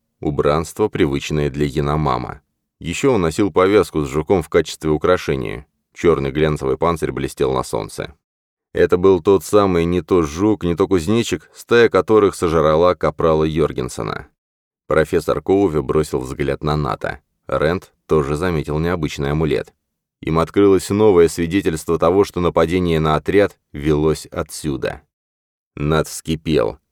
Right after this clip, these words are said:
Это племя не только было повинно в смерти половины его спутников. Оно четыре года держало в плену выживших членов отцовской экспедиции. В душе вздымались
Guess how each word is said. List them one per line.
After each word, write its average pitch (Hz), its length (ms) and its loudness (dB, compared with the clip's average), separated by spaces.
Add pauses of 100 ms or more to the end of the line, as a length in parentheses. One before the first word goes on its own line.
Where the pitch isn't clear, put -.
(160)
Это 78 240 2
племя 95 320 2
не 90 160 0
только 110 400 4
было 95 240 6
повинно 90 380 2
в - 40 -12
смерти 98 460 2
половины 90 500 4
его 85 240 2
спутников. 76 720 -4 (220)
Оно 80 280 0
четыре 87 460 -2
года 85 320 4
держало 80 500 2
в - 80 -10
плену 90 360 0
выживших 90 680 0
членов 98 520 0
отцовской 98 540 2
экспедиции. 87 840 -2 (600)
В 71 140 -6
душе 78 380 0
вздымались 73 800 -2